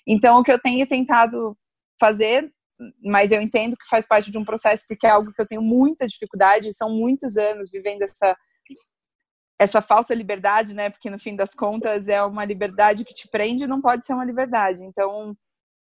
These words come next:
é, ressignificar muito esses, esses sentimentos todos na minha cabeça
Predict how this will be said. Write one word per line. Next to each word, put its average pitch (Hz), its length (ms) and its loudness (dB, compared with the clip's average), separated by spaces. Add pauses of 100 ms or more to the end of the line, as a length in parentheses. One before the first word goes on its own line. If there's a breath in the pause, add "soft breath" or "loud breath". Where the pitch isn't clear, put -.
(340)
é, 196 680 4
ressignificar 247 800 2
muito 233 300 0
esses, 214 300 -8 (600)
esses 196 440 -2
sentimentos 208 640 -4
todos 196 260 -2
na 190 120 -6
minha 190 160 -4
cabeça 190 840 2